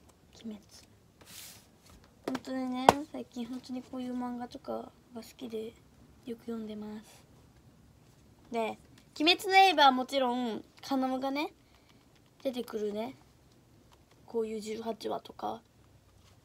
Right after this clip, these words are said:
十九話がおすすめなんですけど、こっちはね、八話がおすすめです。八話のね、あの、お祭りのやつ。めちゃめちゃいいです。はい、というわけで、漫画紹介は終わりなんで、ちょっと今からTikTok撮るんで、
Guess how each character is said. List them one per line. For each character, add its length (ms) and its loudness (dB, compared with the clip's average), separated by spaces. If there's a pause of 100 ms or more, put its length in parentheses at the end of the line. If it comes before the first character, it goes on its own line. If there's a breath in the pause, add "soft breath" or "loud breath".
(220)
十 240 -2
九 200 -4
話 140 -2
が 200 -12
お 60 -10
す 120 -12
す 140 -6
め 120 -4
な 160 -6
ん 40 -8
で 120 -6
す 80 -18
け 100 -16
ど、 140 -2
こ 80 -4 (840 soft breath)
っ 60 -20
ち 100 -4
は 100 2
ね、 200 -4
八 340 -8
話 160 0
が 80 -6
お 80 -12
す 140 -16
す 80 -16
め 120 -14
で 60 -20 (100)
す。 240 -20
八 240 -14
話 120 -8
の 120 -10
ね、 220 -12 (540)
あ 60 -10
の、 160 -6
お 40 -6
祭 340 -6
り 60 -6
の 100 -8
や 120 -10
つ。 240 -20 (680)
め 80 -10
ち 140 -14
ゃ 20 -8
め 100 -10
ち 140 -12
ゃ 40 -8
い 80 -8
い 40 -12
で 140 -20
す。 160 -20 (1200)
は 200 8
い、 100 2
と 100 -8
い 40 2
う 20 2
わ 80 -6
け 60 -8
で、 100 -2
漫 60 0
画 60 8
紹 460 4
介 160 8
は 140 12
終 60 8
わ 80 8
り 120 2
な 140 6
ん 100 10
で、 400 10
ち 80 0
ょ 40 6
っ 40 -2
と 80 0
今 160 4
か 120 4
ら 100 6
TikTok 580 0
撮 140 2
る 100 -4
ん 80 -4
で、 340 4